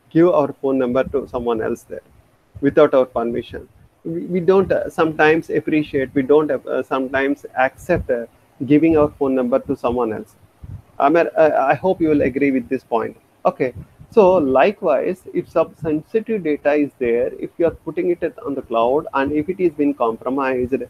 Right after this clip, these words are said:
then, uh, uh, it is, uh, uh, very, uh, uh, mm,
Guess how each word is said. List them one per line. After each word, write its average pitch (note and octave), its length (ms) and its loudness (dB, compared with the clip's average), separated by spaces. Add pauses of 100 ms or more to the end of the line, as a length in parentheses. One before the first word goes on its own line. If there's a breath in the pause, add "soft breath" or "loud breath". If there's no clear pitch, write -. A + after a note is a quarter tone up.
(320 soft breath)
then, C3 480 2 (300)
uh, - 20 4
uh, B2+ 540 6 (100)
it D#3 160 -2
is, E3 220 4
uh, C#3+ 60 6 (240)
uh, B2+ 160 4 (120)
very, E3 400 4
uh, C3 60 0
uh, A#2+ 640 2 (360)
mm, B2 460 -14